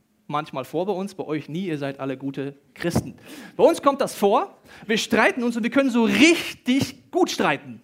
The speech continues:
Oder schlecht, je nachdem, wie du willst. Und dann gibt's Situationen, vielleicht, äh, hast du davon gelesen, du bist in der Sackgasse in einem Streit.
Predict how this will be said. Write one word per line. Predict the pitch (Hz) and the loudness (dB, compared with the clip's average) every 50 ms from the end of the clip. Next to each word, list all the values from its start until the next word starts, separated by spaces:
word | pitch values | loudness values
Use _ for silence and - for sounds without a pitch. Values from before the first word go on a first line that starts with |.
| _ _ _ _ _ _ - - _ | _ _ _ _ _ _ -20 -12 _
Oder | - 190 214 208 | -2 0 0 0
schlecht, | - - - 202 185 - - - | 0 -2 0 0 0 0 -2 -4
je | 170 165 | -4 -2
nachdem, | 175 151 - 170 160 156 156 143 | -2 -2 -2 -2 -4 -2 -4 -6
wie | 151 147 | -6 -6
du | 151 139 | -4 -2
willst. | 170 190 247 277 - - - - - - - - | -2 -2 -2 -2 -6 -14 -20 -20 -20 -20 -10 -4
Und | 202 247 | -2 -2
dann | 285 320 | 0 0
gibt's | 311 - | -2 -4
Situationen, | - 220 254 220 - - - - 311 339 311 294 285 | -6 -6 -6 -6 -6 -6 -8 -4 -4 -4 -4 -4 -4
vielleicht, | - 233 220 208 - - - | -4 -4 -4 -4 -6 -8 -6
äh, | 220 202 | -4 -2
hast | 190 214 - - | -2 -2 -4 -4
du | |
davon | 196 190 - 202 196 | -6 -8 -6 -6 -2
gelesen, | 170 160 156 214 254 254 214 254 269 262 - - - - - - - 247 - | 0 0 0 0 0 -2 -4 -6 -8 -8 -10 -14 -20 -20 -20 -20 -20 -18 -12
du | - 208 | -8 -4
bist | 214 302 - | -4 -2 -2
in | 277 254 | 0 2
der | 247 180 | 2 4
Sackgasse | 247 247 247 - 254 208 - 196 | 2 2 2 2 0 2 2 2
in | 185 185 185 | 2 2 2
einem | 170 160 156 151 139 135 147 - | 0 -2 -2 -4 -6 -10 -14 -16
Streit. | - - - 180 160 151 135 120 - | -14 -10 -6 -4 -2 -2 -4 -6 -10